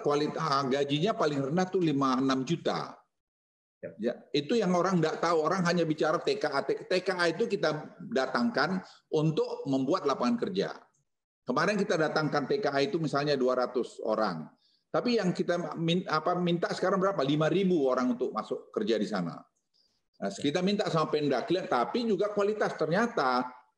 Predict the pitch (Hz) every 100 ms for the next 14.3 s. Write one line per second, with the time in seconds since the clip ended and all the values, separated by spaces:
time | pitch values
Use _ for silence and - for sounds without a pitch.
0 | _ 113 143 156 185 190 185 233 254 202
1 | 151 135 127 120 113 113 104 98 85 -
2 | - 143 175 175 160 170 165 214 208 175
3 | 127 104 87 80 - _ _ _ _ -
4 | 156 233 196 170 170 147 123 101 101 247
5 | - - _ _ 175 190 180 190 214 214
6 | - 185 170 202 185 196 180 165 - 151
7 | 135 151 156 156 160 190 170 - 180 185
8 | 127 139 143 143 135 - 139 123 127 147
9 | 143 135 143 135 151 135 135 117 123 120
10 | 120 120 107 92 - _ _ _ _ _
11 | _ _ _ - 101 110 120 127 - 117
12 | 117 113 101 101 101 98 95 98 101 92
13 | 92 98 107 113 113 113 107 107 107 101
14 | 113 139 135